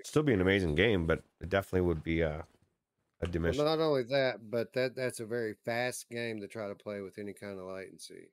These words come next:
Speaker 2: Like, you, you, you'll have difficulty <laughs> playing Returnal wi-,
Speaker 1: Oh, well, that's
Speaker 2: with
Speaker 1: true.
Speaker 2: any latency, you
Speaker 1: Well,
Speaker 2: know
Speaker 1: yeah,
Speaker 2: what
Speaker 1: that's
Speaker 2: I mean?
Speaker 1: true. Make sure you're close. Eddie C says, uh,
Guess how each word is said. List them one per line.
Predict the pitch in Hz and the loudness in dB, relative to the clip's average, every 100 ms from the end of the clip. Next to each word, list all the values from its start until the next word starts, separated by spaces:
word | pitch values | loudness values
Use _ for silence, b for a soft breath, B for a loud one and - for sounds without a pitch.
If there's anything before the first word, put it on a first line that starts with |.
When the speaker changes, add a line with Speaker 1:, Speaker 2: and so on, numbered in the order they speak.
| _ | _
Speaker 2:
Like, | 82 85 - _ _ _ _ _ _ _ _ - | -20 -20 -20 _ _ _ _ _ _ _ _ -12
you, | 101 | -10
you, | 110 120 | -6 -4
you'll | 123 127 123 | -2 0 0
have | 123 110 104 | 0 -2 -4
difficulty | 120 117 - 104 98 - 101 | -6 -6 -8 -6 -6 -8 -10
<laughs> | |
playing | - 131 113 | -2 -2 -2
Returnal | 110 - 120 113 107 98 98 | -6 -4 -4 -4 -6 -8 -10
wi-, | 98 104 - - | -12 -16 -18 0
Speaker 1:
Oh, | 95 95 | 4 6
well, | 90 | 6
that's | 90 - | 4 0
Speaker 2:
with | 101 | 0
Speaker 1:
true. | |
Speaker 2:
any | 92 87 95 | 0 0 -6
latency, | 90 90 87 - 87 _ - | -12 -16 -18 -18 -20 _ -20
you | 90 | -4
Speaker 1:
Well, | 90 | 2
Speaker 2:
know | |
Speaker 1:
yeah, | 101 | 4
Speaker 2:
what | |
Speaker 1:
that's | 92 | 4
Speaker 2:
I | 95 | 2
mean? | 104 | 2
Speaker 1:
true. | 95 85 | 4 4
Make | 90 | 0
sure | - 104 | 0 0
you're | 92 | 0
close. | - 92 - | 2 0 4
Eddie | 127 151 | 4 4
C | 143 139 135 | 2 2 2
says, | - 120 107 98 | 4 4 4 4
uh, | 92 85 | 4 4